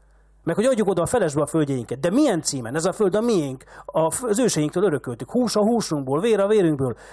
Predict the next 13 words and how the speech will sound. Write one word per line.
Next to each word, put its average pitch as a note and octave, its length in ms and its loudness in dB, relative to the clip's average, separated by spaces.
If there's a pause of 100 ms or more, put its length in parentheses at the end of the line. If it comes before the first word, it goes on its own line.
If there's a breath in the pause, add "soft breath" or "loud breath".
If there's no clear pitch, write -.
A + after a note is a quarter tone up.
(160 loud breath)
Hasítsunk G3+ 560 -2
talán D#3 240 0
eleven D3 360 0
húsunkba, D3 560 0
tépjünk F3 360 0
ki D#3+ 100 -4
belőle E3 280 2
egy C#3+ 80 -2
darabot, F3+ 280 0
hogy D3+ 120 -2
amazokat E3+ 440 -2
jól D3 120 0
lakassuk? - 520 -2